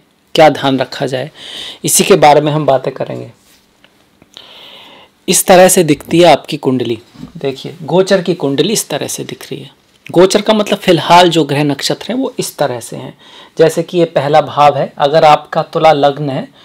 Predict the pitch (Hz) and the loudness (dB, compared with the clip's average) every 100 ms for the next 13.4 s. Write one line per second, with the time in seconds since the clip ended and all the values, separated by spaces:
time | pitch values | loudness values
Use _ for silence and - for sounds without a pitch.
0 | - _ - 175 160 185 175 147 156 170 | -20 _ 0 2 2 -2 -6 -4 0 -2
1 | 151 147 147 160 151 175 - 156 151 156 | 0 -2 -2 -4 -6 -8 0 0 0 -4
2 | 151 147 139 139 135 131 123 131 131 160 | -2 -4 -4 -6 -2 -2 -2 -8 -6 -4
3 | 165 185 180 160 143 175 170 127 143 160 | -4 -4 -2 -2 0 0 0 2 0 0
4 | 262 - 165 156 160 147 147 143 208 147 | -6 -2 2 2 0 -4 -2 -2 -2 0
5 | 127 - 135 120 - - - - - 139 | 0 -4 -8 -12 -14 -20 -20 -20 -8 -6
6 | 139 151 160 - 170 170 165 170 151 - | -2 2 2 2 0 0 2 2 2 0
7 | 196 - 135 131 117 - _ _ _ - | -4 0 2 2 -2 -14 _ _ _ -2
8 | 151 180 165 147 147 156 131 - 143 120 | 2 4 4 6 6 4 0 -2 -2 -4
9 | 120 - - - - _ _ - 139 165 | -10 -20 -20 -20 -20 _ _ 0 2 0
10 | 175 185 156 143 170 165 151 143 151 - | 2 4 4 4 2 2 2 2 2 0
11 | 170 - 147 165 151 151 143 135 139 - | -6 -6 -6 0 0 0 -2 0 -2 -4
12 | 151 - 139 139 156 135 143 139 156 143 | -8 -2 -2 -2 -6 -2 -2 -2 -2 -2
13 | 139 - 147 139 | -2 -4 -8 -8